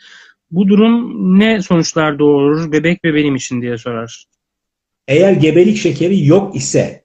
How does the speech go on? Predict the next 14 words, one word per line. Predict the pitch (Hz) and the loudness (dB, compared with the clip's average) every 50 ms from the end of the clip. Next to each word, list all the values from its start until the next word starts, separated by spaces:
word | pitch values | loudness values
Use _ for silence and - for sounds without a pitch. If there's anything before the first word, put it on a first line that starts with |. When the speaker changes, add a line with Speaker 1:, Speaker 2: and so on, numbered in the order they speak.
| _ - | _ -6
Speaker 2:
yapılmamışsa | 107 110 107 110 156 156 151 147 147 139 - 131 | -4 -4 -2 -2 -2 -2 -2 -2 -4 -4 -4 -2
mutlaka | 117 131 135 135 156 135 - 139 139 | -2 -2 -2 -4 -6 -8 -6 -6 -4
yapılması | 139 135 131 131 131 131 127 120 - - 127 | -4 -4 -6 -4 -4 -4 -4 -6 -6 -8 -8
lazım. | 123 120 120 120 143 165 - _ _ _ _ _ _ _ | -6 -6 -6 -8 -8 -12 -14 _ _ _ _ _ _ _
Beraberinde | 98 113 131 143 156 160 160 160 170 170 170 170 165 170 156 117 - - 123 104 | -2 0 2 2 2 2 2 2 2 0 0 0 0 0 0 -2 -4 -8 -6 -2
bebeğin | 120 127 131 139 151 156 165 156 131 113 - - | 0 0 2 2 2 0 0 0 -2 -2 -4 -6
herhangi | 107 120 123 147 156 156 143 143 139 | -6 -2 -2 -2 -2 -2 -2 -2 0
bir, | 143 135 127 - - _ _ | 0 -2 -2 -6 -12 _ _
e, | 123 110 107 104 104 | -8 -4 -4 -4 -4
yutma | 101 98 101 113 117 - 143 165 143 | -4 -4 -6 -6 -8 -6 -6 -6 -6
sorunu | 135 - 147 143 143 139 139 | -4 -2 -2 0 0 0 0
yoksa, | 156 143 - - 123 | 0 -2 -2 -4 -4
yani | 113 110 107 104 104 | -4 -4 -4 -4 -4
midesi | 110 117 117 113 120 123 117 - - 139 135 117 - - | -4 -4 -6 -4 -4 -6 -8 -8 -6 -6 -6 -6 -8 -12